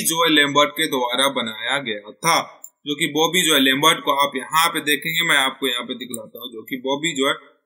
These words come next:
लैम्बर्ट के द्वारा बनाया गया था। और जिसमें यह hybrid technology को build किया था गाइस, जिसमें इसको already award मिल चुका है। दो हज़ार इक्कीस में technology contribution का award मिल चुका है। इसने एक ऐसा technology market में available कराया है, जिसमें,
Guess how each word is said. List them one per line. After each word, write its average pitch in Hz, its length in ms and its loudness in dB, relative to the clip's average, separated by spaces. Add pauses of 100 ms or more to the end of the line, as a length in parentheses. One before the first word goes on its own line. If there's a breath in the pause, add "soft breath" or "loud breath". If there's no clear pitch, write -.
लैम्बर्ट 226 460 4
के 220 80 2
द्वारा 160 340 4
बनाया 127 400 -2
गया 117 360 -6
था। - 280 -20 (560 loud breath)
और 208 160 2
जिसमें 247 280 0
यह 220 480 2
hybrid 175 640 0
technology 180 600 2
को 180 220 -2
build 156 320 0
किया 160 140 4
था 160 80 -2
गाइस, 147 240 2
जिसमें 185 340 -2
इसको 185 220 0 (140)
already 220 460 6
award 202 400 4
मिल 214 180 0
चुका 226 300 2
है। 214 120 4
दो 196 120 4
हज़ार 196 220 4 (140)
इक्कीस 247 560 0
में 202 160 -2
technology 175 600 0
contribution 151 720 -2
का 151 100 0
award 135 400 2
मिल 135 160 -2
चुका 131 300 0
है। 135 140 2
इसने 202 260 2
एक 202 320 -2
ऐसा 220 320 2
technology 208 640 -6
market 170 320 2
में 175 120 0
available 156 380 2
कराया 151 260 2
है, 160 80 2
जिसमें, 170 480 -2